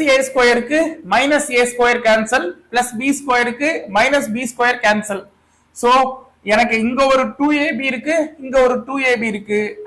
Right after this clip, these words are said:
ஆட் பண்ணீங்கன்னா ஃபோர் ஏ பி by A B, கரெக்டா? So, A B-க்கு A B அடிச்சா ஃபோர் அப்படின்றது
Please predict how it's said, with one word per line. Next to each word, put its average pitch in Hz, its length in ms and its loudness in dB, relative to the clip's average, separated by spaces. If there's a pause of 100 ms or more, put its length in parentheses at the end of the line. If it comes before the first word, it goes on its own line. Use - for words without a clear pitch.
(100)
ஆட் 254 180 0
பண்ணீங்கன்னா 247 360 2 (100)
ஃபோர் 240 280 2 (100)
ஏ 202 40 2 (120)
பி - 80 -10 (1040)
by 254 140 4 (280)
A - 20 6 (120)
B, - 120 -4 (760)
கரெக்டா? 262 340 4 (460)
So, 226 60 0 (220)
A - 20 4 (140)
B-க்கு 277 260 0 (160)
A - 20 4 (100)
B 254 180 0
அடிச்சா 202 380 2 (640)
ஃபோர் 262 320 6
அப்படின்றது 208 460 0